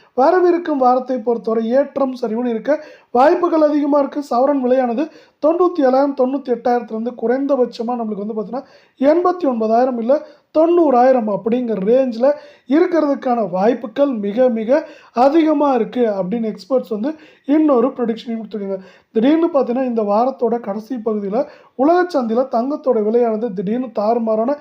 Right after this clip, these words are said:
ஏற்றத்தை, அதாவது பாத்தீங்கன்னா, நம்மளுக்கு இரண்டு மூன்று நாட்கள்லயே வந்து ஒரு அவுன்ஸுக்கு இருநூத்தி ஐம்பது டாலருக்கு மேல உயர்ந்து காணப்பட்டது. இந்த உயர்வு தான் தங்கம் மற்றும் வெள்ளியோட விலை இந்த வாரத்துல அதிரடியான ஏற்றத்துல இருக்கிறதுக்கான காரணமா இருக்கு.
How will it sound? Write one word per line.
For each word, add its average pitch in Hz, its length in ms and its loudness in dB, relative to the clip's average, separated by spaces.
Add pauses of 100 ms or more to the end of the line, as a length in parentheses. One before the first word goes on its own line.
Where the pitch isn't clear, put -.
(280)
ஏற்றத்தை, 285 360 2
அதாவது 277 300 4
பாத்தீங்கன்னா, 247 300 -4 (300)
நம்மளுக்கு 269 340 0
இரண்டு 330 220 0
மூன்று 269 280 -2
நாட்கள்லயே 233 580 0
வந்து 254 240 -4 (340)
ஒரு 262 160 4
அவுன்ஸுக்கு 285 460 0
இருநூத்தி 285 400 0
ஐம்பது 240 300 2
டாலருக்கு 233 420 0
மேல 233 340 -2 (440)
உயர்ந்து 262 440 2
காணப்பட்டது. 233 500 0
இந்த 254 240 0 (200)
உயர்வு 254 320 -2
தான் 269 200 2 (300)
தங்கம் 359 380 2
மற்றும் 285 360 0
வெள்ளியோட 262 440 2
விலை 226 200 2
இந்த 220 240 -4
வாரத்துல 220 400 -2 (360)
அதிரடியான 285 640 4
ஏற்றத்துல 247 540 0
இருக்கிறதுக்கான 220 480 -4
காரணமா 226 440 -4
இருக்கு. 220 240 -4